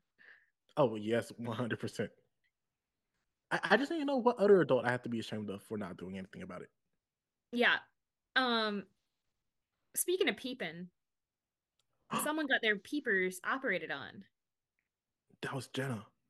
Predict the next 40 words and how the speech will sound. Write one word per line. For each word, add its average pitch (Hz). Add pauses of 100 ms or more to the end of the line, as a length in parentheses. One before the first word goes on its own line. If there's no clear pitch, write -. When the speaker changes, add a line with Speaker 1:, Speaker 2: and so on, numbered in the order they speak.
(320)
Speaker 2:
Yeah. 196 (580)
She 285
got 285
this, 285
that 233
surgery, 220 (460)
um, 202 (140)
to 262
try 240
and 226
get 220
her -
eye 214
repaired. 190 (760)
And 220
Speaker 1:
Mm-hmm. -
Speaker 2:
she's 269
supposed 277
to 311
take 262
the 262
bandage 226
off 196 (600)
with 240
the 208
doctor. 208 (1120)
Uh, 208
and 214
Toby, 247
and, 233
but 240
she 277
wants 262
to 240
do 220
it 190
now. 160
And 185
Toby's 208
like, 190